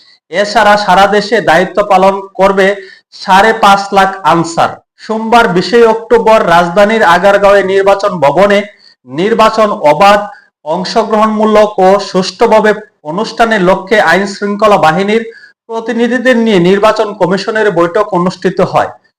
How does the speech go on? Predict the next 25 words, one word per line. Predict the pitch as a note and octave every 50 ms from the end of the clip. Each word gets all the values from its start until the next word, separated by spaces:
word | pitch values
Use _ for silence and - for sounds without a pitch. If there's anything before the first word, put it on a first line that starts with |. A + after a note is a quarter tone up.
| _ _ _ _ _ B2
বৈঠক | D#3+ F3+ G3+ F#3+ C4 B3 B3
শেষে | B3 - B3+ B3 B3 B3
এসব | G#3 G3+ F#3+ G3 - A#3+ A#3 A3+ -
তথ্য | - G#3 G3+ - - G#3+ G#3 F3+
জানান | F3+ F3 F#3+ G3 G3+ G#3 G3+ - - _ _ _ _ _
ইসি | G3+ G#3 G3 G3+ - A#3
সচিব। | A#3 - - G#3+ G#3+ - - C#3 G2+ - - - _ _ _ _ _ _ _ _ _ _ _ _ _ _ _ _ _ _ _ _ _ _ _ _ - _
আক্তার | F3 F3+ G3+ - - - A#3+ A3+
আহমেদ | A3 G#3+ A3+ A3+ A3+ A#3+ A#3 G3 F#3 F#3
বলেন, | F#3 G3 G#3+ A3+ A#3 - - - _ _ _ _
"সবাই | - - - G3 F#3 F#3 A3 A3+ A#3 A#3 A#3+ A#3 -
অবাধ, | - E3 D3+ F3+ G3 G#3 A3 A3
সুষ্ঠু | - - G3+ G3+ G3+ G3 - -
ও | G3+ G3+ G#3
অংশগ্রহণমূলক | F3+ F3 F3+ F#3 - - A3+ A3 A3+ A3+ A3 G#3+ A3 G#3+ A3 G#3+ G#3 G3+ G#3
নির্বাচন | G3 G3+ G3+ G3 G#3 G3+ G3+ G#3 F#3+ F3+
চান। | E3 - - D3+ B2 A#2 A#2 - _ _ _ _ _ _ _ _
আইন | - D#3 F3 G3+ A3 A#3
শৃঙ্খলা | A#3 - - A#3+ A#3 A#3 A#3 A#3 A#3 A#3 A3+ A3 A3
পরিস্থিতি | G3 - G3 F#3 G3 G#3 G3 G3 - _ _ - A3+
নিয়ে | G#3 G#3+ G#3+ G#3+
কমিশনে | G#3+ G#3 E3+ E3 F#3+ G3+ G3 G3+ A3 G#3 G#3+ G#3
কোনো | G#3 - F#3 G3
উদ্বেগ | G3 F#3+ E3+ E3 G3+ G3 F3 E3 E3
নেই। | E3 D3+ A#2+ - - -